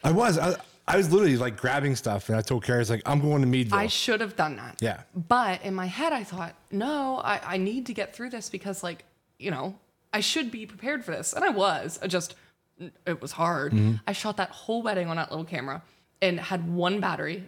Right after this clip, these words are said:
Speaker 2: So I was, like, charging it between things. And I was like, "This was really dumb."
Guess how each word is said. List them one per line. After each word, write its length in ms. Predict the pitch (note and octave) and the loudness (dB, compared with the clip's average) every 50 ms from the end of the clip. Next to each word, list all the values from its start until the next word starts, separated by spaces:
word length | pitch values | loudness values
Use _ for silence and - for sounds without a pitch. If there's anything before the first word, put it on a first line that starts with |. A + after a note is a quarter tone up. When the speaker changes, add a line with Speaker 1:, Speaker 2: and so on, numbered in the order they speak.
| - | -12
Speaker 2:
So 180 | - - - F#3 | -8 -2 0 0
I 20 | |
was, 120 | D#3+ E3+ - | 0 0 -4
like, 140 | E3 - - | -6 -6 -8
charging 480 | - - - G3+ G3 G3+ - G#3+ F#3 | -8 -6 -2 -2 -2 0 -2 -4 -4
it 140 | E3 D#3 - | -4 -6 -6
between 380 | - E3 - - F3 E3 F3 F3+ | -8 -8 -6 -6 -4 -4 -4 -6
things. 460 | - E3 - D#3 F3 F3+ - - _ _ _ _ _ _ _ | -6 -8 -8 -8 -8 -10 -10 -16 _ _ _ _ _ _ _
And 80 | - F3+ | -2 0
I 60 | F3 | 0
was 120 | E3 E3 E3 | 0 -2 -4
like, 200 | A2+ G2 - - - | -6 -10 -10 -8 -8
"This 200 | F3 E3 - - | -6 -6 -6 -8
was 160 | E3 D#3+ - | -10 -12 -10
really 260 | D#3+ E3 D#3+ - C#3 | -12 -12 -12 -12 -14
dumb." 320 | B2+ - - - - G3 | -14 -16 -16 -14 -16 -16